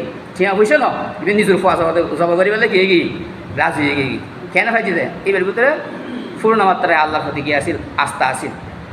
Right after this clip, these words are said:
তো পূর্ণ মাত্রায় বিশ্বাসী যে ইমানদার হইতে যে তার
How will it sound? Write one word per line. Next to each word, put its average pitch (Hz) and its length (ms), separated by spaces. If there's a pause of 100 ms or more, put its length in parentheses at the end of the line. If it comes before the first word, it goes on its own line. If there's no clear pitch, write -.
(100)
তো 160 140
পূর্ণ 254 280
মাত্রায় 240 440 (260)
বিশ্বাসী 254 360
যে 233 400
ইমানদার 185 400
হইতে 214 260
যে 214 300 (420)
তার 202 140